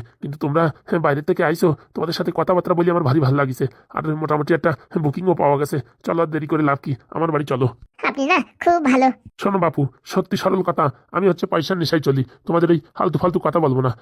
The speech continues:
Speaker 1: এই তোমাদের কাছে টাকা নেবো, তাই তোমাদের আদর যত্ন করতেছি, বুঝতে পারিছো? ফিরিতি বাপু আমি কিচ্ছু দেবো না।
Speaker 2: আমাদের কিচ্ছু দরকারও নেই।
Speaker 1: চলো তাহলে আমাদের বাড়ি চলো।
Speaker 2: চলেন।
Speaker 1: পাইছি শালা একটা কাস্টমার, বাড়ি নিয়ে যেতে পারলি হাজার টাকা। নাতিনটি বলবো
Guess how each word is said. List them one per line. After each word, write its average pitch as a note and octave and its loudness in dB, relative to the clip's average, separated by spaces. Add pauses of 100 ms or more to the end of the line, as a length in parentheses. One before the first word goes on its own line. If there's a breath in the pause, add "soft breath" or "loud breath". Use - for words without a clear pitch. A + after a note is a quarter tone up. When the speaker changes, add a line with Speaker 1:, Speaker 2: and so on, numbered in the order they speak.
(120 soft breath)
Speaker 1:
এই D3 -6
তোমাদের E3+ 0
কাছে F3+ -2
টাকা F3 0
নেবো, F3+ 2 (200 soft breath)
তাই F3 -2
তোমাদের E3+ 0
আদর D3 -2
যত্ন D#3+ -6
করতেছি, C#3+ -2
বুঝতে F#3+ -4
পারিছো? F3+ 2 (240 soft breath)
ফিরিতি G3+ 0
বাপু G3 0
আমি F#3 2
কিচ্ছু F3+ -4
দেবো C3 4
না। C3 0 (340)
Speaker 2:
আমাদের F#4+ 0
কিচ্ছু A4+ 0 (120)
দরকারও F#4 0
নেই। D4+ 2 (280)
Speaker 1:
চলো F#3 0
তাহলে F3 2
আমাদের E3 0
বাড়ি D3 0
চলো। C#3+ 2 (300)
Speaker 2:
চলেন। D4 0 (760)
Speaker 1:
পাইছি - -8
শালা B2 -2
একটা A#2 -4
কাস্টমার, G2+ -6 (440 soft breath)
বাড়ি A2+ 0
নিয়ে A#2 2
যেতে A2+ -4
পারলি C3 -2
হাজার A2 -2
টাকা। G#2 -4 (400)
নাতিনটি A#2 0
বলবো A#2 0